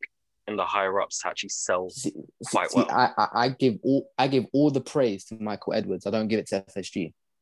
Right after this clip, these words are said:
Speaker 1: But doesn't
Speaker 2: Bec-
Speaker 1: F S G, like, I understand,
Speaker 2: They
Speaker 1: like
Speaker 2: get the praise for hiring, cool. But for example, this is my issue. We needed a centre back in, in, from January. No, no, no. In, in reality, from the summer, when we sold Lovren, we needed a centre back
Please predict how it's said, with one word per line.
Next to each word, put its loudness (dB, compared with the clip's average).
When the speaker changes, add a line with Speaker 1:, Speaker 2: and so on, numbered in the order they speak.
Speaker 1:
But 0
doesn't 2
Speaker 2:
Bec- 4
Speaker 1:
F 6
S 2
G, 0
like, 2
I 4
understand, 2
Speaker 2:
They 8
Speaker 1:
like 4
Speaker 2:
get 4
the 4
praise 4
for 0
hiring, 0
cool. -2
But 2
for 4
example, 4
this 2
is 0
my 0
issue. -4
We 6
needed 6
a 4
centre 0
back -6
in, -4
in, 6
from 8
January. 2
No, 6
no, 6
no. 0
In, 2
in 4
reality, 4
from -4
the -4
summer, -2
when 0
we 0
sold 0
Lovren, -2
we -2
needed 0
a -8
centre -8
back -8